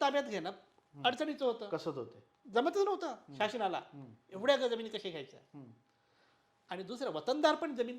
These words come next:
Speaker 1: खाली करत नव्हते.
Speaker 2: बरोबर.
Speaker 1: कारण त्यांचं पोटपाणी जे काही थोडंफार भागत होतं,
Speaker 2: हो,
Speaker 1: भागत
Speaker 2: हो,
Speaker 1: होतं.
Speaker 2: हो, हो, हो.
Speaker 1: मग शासनाच्या लक्षात आलं, हे ताबा घेणे किंवा हे करण्यापेक्षा आपण काय करू,
Speaker 2: हम्म.
Speaker 1: या जमिनी परत
Speaker 2: हम्म.
Speaker 1: त्यांनाच विकून टाकू. कोणाला? वतनदाराला.
Speaker 2: हम्म.
Speaker 1: म्हणजे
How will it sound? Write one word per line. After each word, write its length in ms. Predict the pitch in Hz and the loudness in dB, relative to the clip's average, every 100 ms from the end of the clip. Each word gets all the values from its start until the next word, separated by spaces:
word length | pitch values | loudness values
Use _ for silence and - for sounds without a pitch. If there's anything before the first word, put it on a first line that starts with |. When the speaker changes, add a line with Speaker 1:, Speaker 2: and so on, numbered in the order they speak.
| - | 2
Speaker 1:
खाली 220 | 220 349 | 4 6
करत 260 | 302 285 | 4 2
नव्हते. 400 | 262 220 202 196 - | 0 -6 -8 -12 -16
Speaker 2:
बरोबर. 260 | 139 127 117 | -14 -14 -4
Speaker 1:
कारण 220 | 185 233 | -4 -2
त्यांचं 260 | 233 226 262 | -6 -6 -2
पोटपाणी 440 | 269 269 269 277 | -2 0 0 -2
जे 160 | 240 269 | -4 0
काही 140 | 277 | 2
थोडंफार 260 | 247 254 254 | 2 2 2
भागत 200 | 214 220 | 4 4
होतं, 200 | 240 233 | 4 0
Speaker 2:
हो, 40 | |
Speaker 1:
भागत 180 | 269 302 | 2 2
Speaker 2:
हो, 60 | 339 | 2
Speaker 1:
होतं. 220 | 262 220 | -4 -8
Speaker 2:
हो, 60 | 135 | -16
हो, 160 | - _ - | -16 _ -20
हो. 140 | 113 _ _ _ - _ _ _ _ _ _ 294 | -20 _ _ _ -20 _ _ _ _ _ _ -6
Speaker 1:
मग 120 | 453 | -6
शासनाच्या 440 | - 302 302 262 254 | 0 0 2 -2 -2
लक्षात 260 | - 226 | -4 -4
आलं, 120 | 226 | -2
हे 100 | 220 | -4
ताबा 320 | 233 214 196 220 | 0 2 2 2
घेणे 240 | 202 208 | -2 -6
किंवा 200 | 208 208 | -6 -4
हे 100 | 190 | -4
करण्यापेक्षा 520 | 196 196 185 175 190 - | -6 -6 -6 -8 -8 -6
आपण 260 | 196 226 | -4 -4
काय 140 | 220 175 | -2 -4
करू, 200 | 160 196 | -4 -16
Speaker 2:
हम्म. 420 | - 143 123 - | -20 -20 -14 0
Speaker 1:
या 120 | 240 | 2
जमिनी 320 | 240 226 233 | 2 -4 -6
परत 360 | - - 285 170 - - | -10 4 6 6 2 -16
Speaker 2:
हम्म. 200 | - 131 - _ _ - | -18 -20 -20 _ _ -2
Speaker 1:
त्यांनाच 360 | 233 285 285 | 0 0 -2
विकून 280 | 262 269 294 | -4 -2 0
टाकू. 240 | 208 - | 0 -2
कोणाला? 540 | - 226 254 226 220 226 - _ | -4 2 4 4 2 0 -16 _
वतनदाराला. 600 | - 277 285 233 135 110 | -2 4 4 6 4 4
Speaker 2:
हम्म. 280 | - - 117 - _ 202 | -6 -16 -20 -20 _ -10
Speaker 1:
म्हणजे 380 | 226 185 233 | -4 0 0